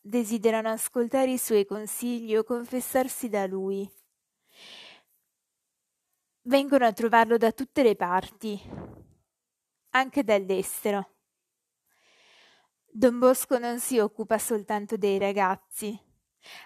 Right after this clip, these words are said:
Anche molte ragazze hanno bisogno di aiuto. Egli incontra Maria Domenica Mazzarello e altre giovani che vogliono dedicarsi a loro.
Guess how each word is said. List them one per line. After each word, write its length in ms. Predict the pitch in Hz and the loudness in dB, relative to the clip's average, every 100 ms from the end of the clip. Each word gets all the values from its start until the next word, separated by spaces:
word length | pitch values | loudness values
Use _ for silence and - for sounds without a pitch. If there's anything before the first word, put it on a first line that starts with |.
| _ | _
Anche 360 | 262 277 302 | -2 0 0
molte 320 | 262 254 277 269 | 0 -2 0 2
ragazze 680 | 208 202 190 - - 226 214 | 2 2 2 -2 -4 -2 0
hanno 260 | 220 226 | -2 -2
bisogno 460 | 214 226 220 220 220 | -2 -2 -2 -4 0
di 100 | 202 | 2
aiuto. 680 | 202 196 190 190 202 190 - _ _ _ _ _ _ - - - - | 2 2 -4 -6 -2 -2 -4 _ _ _ _ _ _ -20 -18 -18 -8
Egli 280 | - 302 311 | 2 2 2
incontra 680 | 262 220 - 247 233 226 214 208 _ | -2 -6 -6 -6 -2 2 2 2 _
Maria 360 | 240 233 262 254 | -2 2 2 2
Domenica 540 | 240 233 240 233 240 | 0 -2 -4 -4 -4
Mazzarello 1000 | 208 208 190 208 196 190 196 190 190 - | -2 -4 0 2 4 0 0 -2 -2 -2
e 160 | 226 | 2
altre 420 | 240 262 254 254 226 | 4 4 2 -2 0
giovani 460 | 220 214 208 202 | 0 0 -2 -6
che 140 | 202 226 | -6 -2
vogliono 340 | 226 226 226 | -2 -2 -2
dedicarsi 800 | 233 220 226 233 226 220 - 220 | -2 -2 0 0 0 -2 -6 -4
a 80 | 196 | -2
loro. 560 | 190 185 185 190 185 | -2 -2 0 -2 -4